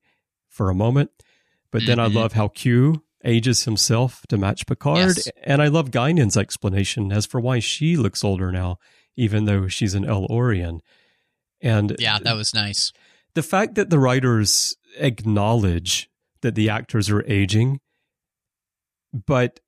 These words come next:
Speaker 1: they don't try to come up with overly convoluted explanations, and they also don't just
Speaker 2: Mm-hmm.
Speaker 1: completely ignore it, you know, I think is
Speaker 2: Right.
Speaker 1: good.
Speaker 2: Yeah.
Speaker 1: And
Speaker 2: It's, it's kind of like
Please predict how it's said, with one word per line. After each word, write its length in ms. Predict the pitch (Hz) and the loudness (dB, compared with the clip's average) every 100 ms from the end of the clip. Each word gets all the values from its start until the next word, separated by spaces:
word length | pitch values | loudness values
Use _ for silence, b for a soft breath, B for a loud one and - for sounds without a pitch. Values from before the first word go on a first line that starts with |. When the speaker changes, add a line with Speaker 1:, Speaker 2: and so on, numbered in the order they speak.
| _ _ _ | _ _ _
Speaker 1:
they 200 | - 131 | -2 0
don't 260 | 123 156 - | 2 0 0
try 240 | - 135 | -2 0
to 80 | 123 | 0
come 200 | - 113 | -2 -2
up 220 | 113 175 | -2 0
with 300 | 110 - - _ _ _ _ _ - | -4 -4 -12 _ _ _ _ _ -2
overly 400 | 110 107 98 101 | 0 0 -2 -4
convoluted 720 | - 107 101 98 101 101 101 | -4 -4 -2 -2 0 0 -2
explanations, 840 | - - 104 95 87 - 85 87 | -6 -6 -2 -2 -2 -4 -6 -8
and 160 | - 113 | -4 0
they 80 | 120 | 0
also 240 | 127 117 | 0 0
don't 220 | 107 107 | 0 -2
just 160 | 107 107 | -2 -2
Speaker 2:
Mm-hmm. 100 | 104 | -2
Speaker 1:
completely 380 | 104 104 107 92 | -2 0 0 -2
ignore 320 | 92 90 95 | -4 -6 -6
it, 140 | - - | -10 -8
you 80 | |
know, 80 | 92 | -8
I 100 | 90 | -8
think 200 | 95 - | -8 -10
is 220 | 98 92 - b b | -10 -12 -16 b b
Speaker 2:
Right. 260 | 95 87 - | -8 -8 -6
Speaker 1:
good. 340 | 104 90 87 - - | -4 -4 -6 -10 -4
Speaker 2:
Yeah. 220 | 359 104 | -2 -2
Speaker 1:
And 260 | - 101 95 | -6 -8 -6
Speaker 2:
It's, 220 | 196 - | -6 -4
it's 220 | 202 - | -4 -4
kind 260 | - 233 240 | -2 -2 -2
of 140 | 214 | -4
like 360 | 196 190 180 | 0 0 -2